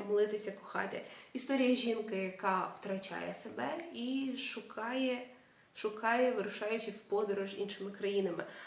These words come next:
Е, показує, що самотність може стати і дуже часто стає, е, шляхом, ем, шляхом любові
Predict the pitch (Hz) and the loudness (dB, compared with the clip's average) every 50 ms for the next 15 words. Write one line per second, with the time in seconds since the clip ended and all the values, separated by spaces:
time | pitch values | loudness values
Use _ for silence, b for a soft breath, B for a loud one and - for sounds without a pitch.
0 | B B B 226 208 202 202 202 202 285 - 311 302 233 233 240 240 233 - - | B B B 2 4 4 4 2 2 4 6 6 6 8 6 4 4 4 2 0
1 | 240 214 208 208 202 196 - - - - - 226 220 240 277 - - 320 339 330 | 2 4 6 6 6 4 2 0 -6 -4 -2 0 2 2 2 2 2 2 2 2
2 | - - - - B B B B B B 220 226 254 269 254 240 233 220 220 214 | 0 -2 -10 -14 B B B B B B 2 4 6 6 6 6 4 6 6 6
3 | 208 208 208 - - - - - _ _ _ _ _ _ _ _ - - - - | 6 4 4 0 -6 -16 -20 -20 _ _ _ _ _ _ _ _ -10 -8 -6 2
4 | - 226 226 262 262 262 247 226 190 208 - 214 214 214 202 190 214 226 214 208 | 6 8 8 8 8 6 4 4 4 2 0 -2 -2 0 0 0 0 -2 -2 -2
5 | 208 214 208 214 214 - 196 - - - 190 196 185 156 - - - - B B | -2 -2 -2 -2 -2 -4 -4 -4 -2 -2 0 0 0 0 -2 -4 -4 -8 B B
6 | B B B B B B - 185 185 185 185 - - - 208 208 220 220 - - | B B B B B B -2 -2 0 0 0 0 2 4 6 6 6 6 4 0
7 | 202 180 180 180 175 170 160 160 - - - - - 78 85 95 98 107 110 110 | 0 2 2 2 0 -2 -4 -6 -6 -8 -10 -10 -10 -12 -12 -12 -12 -12 -10 -10
8 | 95 - 85 92 98 - - - - 247 233 233 - 226 202 185 - - 202 214 | -8 -8 -8 -6 -4 -4 -2 0 4 4 4 6 6 4 4 4 2 0 2 2
9 | 226 196 196 220 196 180 151 156 - - | 2 2 4 6 6 6 4 2 -4 -6